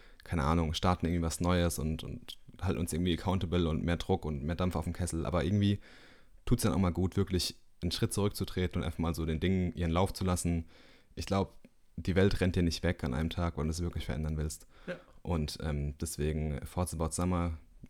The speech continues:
Speaker 1: war dann so, das, das, der Schlusssatz, der Schlusssatz von meinem Podcast war dann, „Keep creating awesome stuff“, so wie ich mich eigentlich immer verabschiede.
Speaker 2: Mhm.
Speaker 1: Aber gönn dir auch mal eine Pause und ich glaub, das trifft's jetzt wirklich mal im Sommer so gut und ich bin echt froh, dass ich das so gemacht hab.
Speaker 2: Ja.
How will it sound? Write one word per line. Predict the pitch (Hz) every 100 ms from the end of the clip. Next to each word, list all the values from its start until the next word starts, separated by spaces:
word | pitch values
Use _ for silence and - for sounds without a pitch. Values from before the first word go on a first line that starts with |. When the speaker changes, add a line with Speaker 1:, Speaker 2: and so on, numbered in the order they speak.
| -
Speaker 1:
war | 87
dann | 80
so, | 76 78
das, | 82 -
das, | - 78 -
der | 87
Schlusssatz, | 80 120 - 98 -
der | 90
Schlusssatz | 85 107 - -
von | 90
meinem | 85
Podcast | - - 82 -
war |
dann, | 85 80
„Keep | - 101
creating | - 92 85
awesome | 78 - 80
stuff“, | - 101 -
so | 92
wie | 90
ich | -
mich |
eigentlich | 71 76
immer | -
verabschiede. | - 82 - 87 85 80 -
Speaker 2:
Mhm. | 170 165 160 - -
Speaker 1:
Aber | 95
gönn | 92 92
dir | 82
auch | 80
mal |
eine | 73 73
Pause | - 80 73
und | 55
ich | 67
glaub, | - 78
das | - -
trifft's | - 82
jetzt | - -
wirklich | 80 80 -
mal | 73
im | -
Sommer | 78 73 73
so | 76
gut | 87 -
und | 69
ich | -
bin | -
echt | 78 -
froh, | - 71
dass | 71
ich | -
das | -
so | -
gemacht | - 65 -
hab. | - - -
Speaker 2:
Ja. | 175